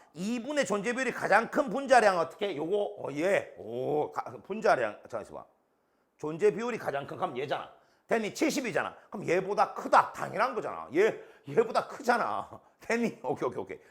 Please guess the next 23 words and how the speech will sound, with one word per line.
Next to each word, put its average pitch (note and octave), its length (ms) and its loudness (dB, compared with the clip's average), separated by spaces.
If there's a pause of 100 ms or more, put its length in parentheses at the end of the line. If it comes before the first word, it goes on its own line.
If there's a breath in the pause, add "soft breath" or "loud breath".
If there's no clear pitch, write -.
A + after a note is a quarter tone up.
(180 soft breath)
삼십오보다 G3+ 520 0
삼십오 G#3+ 340 0
점 F3 160 -6
오가 G3+ 240 4
더 C3+ 100 -8
크다는 F3 300 2
거 A2 60 -4
알고 G#2 260 -6
있잖아. E2 240 -16 (100)
맞지? G3+ 340 2 (140)
오케이. A#2 380 -10 (600 soft breath)
자, G#2+ 640 8
다음. A#3+ 320 10 (440 soft breath)
자연계의 C4+ 580 2
분자량이 C#4+ 480 6
가장 A3 500 0
큰 F4+ 380 2 (100)
X, A3+ 400 0 (360)
어, D3+ 240 6
와이 G#3+ 320 10
쓰리의 A#3+ 480 -2
존재 E3 420 0
비율. G#3 320 0